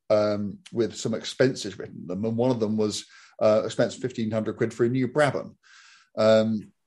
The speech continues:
which he was gonna go off. And I mean, he'd been racing Brabhams and he was gonna go off and do all that. Um, but none of it ever happened. So,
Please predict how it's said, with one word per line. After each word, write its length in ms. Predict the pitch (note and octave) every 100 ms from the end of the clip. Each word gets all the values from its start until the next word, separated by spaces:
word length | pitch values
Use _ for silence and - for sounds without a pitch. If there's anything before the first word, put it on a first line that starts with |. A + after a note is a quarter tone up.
| _ _ -
which 260 | A#2+ A#2+
he 120 | - A2+
was 180 | G#2
gonna 240 | G2+ G#2+ G2+
go 220 | G#2+ G#2
off. 120 | G2+
And 120 | A2
I 20 | G#2+
mean, 140 | A2+
he'd 100 | A2+
been 140 | B2
racing 300 | A2+ A2 G2+
Brabhams 340 | F#2 - E2+ F2
and 80 | F#2+
he 80 |
was 80 | F#2
gonna 180 | G2+ F#2+
go 140 | F#2+
off 100 | F#2
and 220 | F#2 F#2+ F#2
do 100 | F#2
all 140 | F2+
that. 280 | F#2 F2+ G#2
Um, 520 | G2+ G2+ G#2 G#2 G#2
but 220 | - A2+ -
none 220 | B2 C3+
of 80 | C3
it 120 | C#3
ever 240 | B2+ B2 B2
happened. 420 | C#3+ C#3+ D#2 -
So, 560 | - G#2+ G#2+ G#2 G#2+